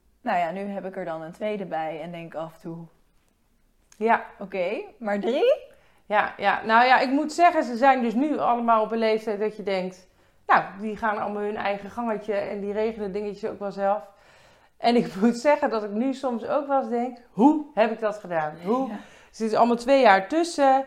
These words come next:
Speaker 2: Eh, wat heftig en wat veel eigenlijk. Maar ja, weet je, dat is, dat zal je zelf misschien ook weer ervaren. Als je er middenin zit, ja, dan doe je het dus gewoon. En dan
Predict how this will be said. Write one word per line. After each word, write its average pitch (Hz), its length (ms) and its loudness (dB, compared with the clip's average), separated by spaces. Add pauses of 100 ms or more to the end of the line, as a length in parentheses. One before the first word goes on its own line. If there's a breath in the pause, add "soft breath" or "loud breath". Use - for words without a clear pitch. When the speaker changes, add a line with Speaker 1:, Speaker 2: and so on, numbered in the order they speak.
(280 loud breath)
Speaker 2:
Eh, 220 920 6
wat 202 180 6
heftig 269 520 4
en 233 180 0
wat 214 200 0
veel 330 280 2
eigenlijk. 277 440 0
Maar 254 120 -2
ja, 208 220 4 (160)
weet 240 240 0
je, 254 120 -6
dat 247 180 -2
is, 233 260 -10
dat 240 200 -4
zal 226 140 6
je 208 120 2
zelf 254 220 0
misschien 226 340 -8
ook 220 120 -4
weer 214 100 -2
ervaren. 202 440 0
Als 233 180 -2
je 214 80 -6
er 220 60 0
middenin 226 420 -2
zit, 226 180 -2
ja, 185 160 4
dan 185 320 2
doe 277 140 6
je 311 160 6
het 185 120 0
dus 185 200 0
gewoon. 185 340 0
En 226 100 -4
dan 208 200 0